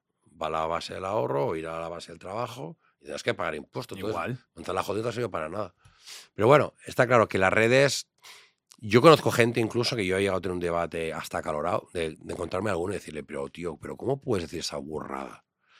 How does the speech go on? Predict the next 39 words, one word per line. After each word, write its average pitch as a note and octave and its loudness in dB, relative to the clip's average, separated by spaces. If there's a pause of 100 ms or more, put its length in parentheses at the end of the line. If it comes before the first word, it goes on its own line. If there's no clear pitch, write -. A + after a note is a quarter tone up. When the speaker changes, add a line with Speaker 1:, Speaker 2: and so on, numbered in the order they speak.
(100)
Speaker 1:
Incluso D#2+ -4
a - 4
veces G#2+ 0
he A2+ -2
hecho G2 -4
vídeos F#2 -2
criticando E2+ -6
a - -4
algún E2+ -8
compañero, D#2+ -10
decir, D#2 -14
"Pero, D2 -14
tío, E2 -8 (340)
¿cómo B2 2
se B2 -2
te F#2+ 0
va D#2 2
la C2 2
olla?". A#1+ -6 (840)
Y C3 2
les A#2 6
es E3 4
igual, C#3+ 0 (100)
se - -6
la F#2+ 2
pela, G#2 2
porque F2+ -2
lo G#2 2
hacen C#3 -2 (280)
para, E2+ 0
para, D#2 -2
para, D2 -2
para E2+ 0
captar. D#2 -8 (720)
Y G2+ -6
ya G#2+ 6
cuentan B2+ 0
en G2 -2
que C#2+ -12